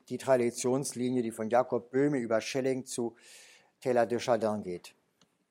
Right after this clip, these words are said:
Fragt man nun nach dem Selbstverständnis des Menschen in diesem Rahmen,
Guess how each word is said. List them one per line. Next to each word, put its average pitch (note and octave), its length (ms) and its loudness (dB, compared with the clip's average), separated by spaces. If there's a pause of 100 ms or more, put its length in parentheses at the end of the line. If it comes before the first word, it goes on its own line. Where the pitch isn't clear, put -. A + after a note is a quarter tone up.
(1400)
Fragt G#3 340 6
man F#3+ 180 8
nun G#3+ 340 8 (100)
nach D3+ 220 4
dem D#3 200 0
Selbstverständnis D3+ 960 2
des - 180 -4
Menschen B2+ 380 -2
in C#3 120 -6
diesem C3+ 240 -4
Rahmen, C#3+ 600 4